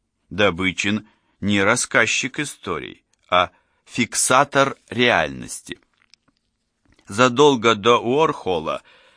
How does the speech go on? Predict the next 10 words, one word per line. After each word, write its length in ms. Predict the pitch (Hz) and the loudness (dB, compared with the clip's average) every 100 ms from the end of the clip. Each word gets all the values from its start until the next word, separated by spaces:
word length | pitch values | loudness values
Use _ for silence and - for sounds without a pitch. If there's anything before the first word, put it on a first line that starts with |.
| _ - | _ -6
и 120 | 196 | -2
многих 480 | 151 147 101 90 82 | 2 2 2 -2 -4
других 560 | 85 107 147 92 - _ _ - - | -10 -8 -6 -6 -10 _ _ -20 0
он 200 | 165 180 | 2 2
как 240 | 190 180 | 2 0
бы 200 | 156 160 | 2 0
закрепил 760 | 120 110 147 - 165 - 196 156 | 2 -2 -4 -6 -12 -6 -2 0
на 180 | 123 117 | 2 2
своей 460 | - 110 123 127 | 0 0 2 0
голове 640 | 104 113 104 92 104 190 | 0 0 0 0 -2 -6